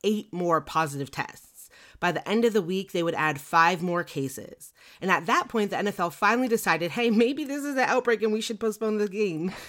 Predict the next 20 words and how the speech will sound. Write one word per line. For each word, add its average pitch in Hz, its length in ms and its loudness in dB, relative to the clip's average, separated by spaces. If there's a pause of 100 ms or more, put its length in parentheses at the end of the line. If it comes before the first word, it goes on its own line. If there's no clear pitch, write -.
(180)
So 233 140 6
they 214 160 6
<laughs> - 160 -8
postponed 240 500 2
the 208 40 2
Steelers 190 400 0
and 175 100 -4
Titans 156 340 -6
game. 101 340 -12
Okay, 196 480 -4
problem 208 340 0
solved. 190 420 2
First - 420 0
test 202 220 -2
of 196 60 -4
the 196 80 2
season, 175 500 -2 (440)
success. - 640 -6 (360)
<laughs> 294 340 -4
Psych. 143 440 -10